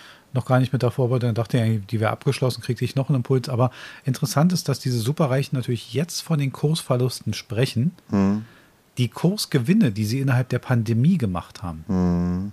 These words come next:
Speaker 1: die haben sie nicht ganz so laut angesprochen.
Speaker 2: Naja, man muss ja nicht immer so prahlen damit, ne?
Speaker 1: Ja, ja, genau. Es war reine Bescheidenheit, ist klar.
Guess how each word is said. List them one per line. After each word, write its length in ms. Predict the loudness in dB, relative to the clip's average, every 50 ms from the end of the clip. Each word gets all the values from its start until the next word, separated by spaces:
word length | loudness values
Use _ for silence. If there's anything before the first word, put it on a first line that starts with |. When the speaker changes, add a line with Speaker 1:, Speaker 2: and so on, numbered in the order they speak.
| -12 _ -2
Speaker 1:
die 200 | 0 0 2 2
haben 140 | 2 2 2
sie 100 | 2 2
nicht 320 | 4 4 2 2 -2 -2 0
ganz 240 | 2 2 2 2
so 100 | 2 2
laut 260 | 2 2 2 0 -2 -2
angesprochen. 640 | -2 0 0 0 -2 -4 -10 -14 -14 -16 -14 -16 -20 -20 _ _ _ _ _ _ _ _ _ _ _ _ _ _ _ _ _ _ _ _ _ -20 -20 -10 -6
Speaker 2:
Naja, 880 | -2 0 2 2 4 4 4 4 4 4 2 2 2 0 0 0 -2 -2
man 220 | -2 -4 -4 -4 -4
muss 140 | -4 -2
ja 100 | -2 -2
nicht 140 | -2 -2 -4
immer 200 | -4 -2 -2 -2
so 100 | -2 -4 -6
prahlen 480 | -8 -2 2 2 4 4 4 2 0 0
damit, 340 | -2 -2 -4 -6 -6 -6 -4
ne? 120 | -4 -6 -4 -4 -2
Speaker 1:
Ja, 140 | 0 0 0
ja, 160 | -2 -4 -6 -10 -16 -20 -4 0
genau. 300 | 2 2 4 2 2 0
Es 120 | 0 2 4
war 140 | 4 6
reine 160 | 6 6 4 4
Bescheidenheit, 640 | 2 0 2 4 4 4 4 2 0 -2 0 0
ist 160 | -2 -2 0 2
klar. 220 | 2 2 2 0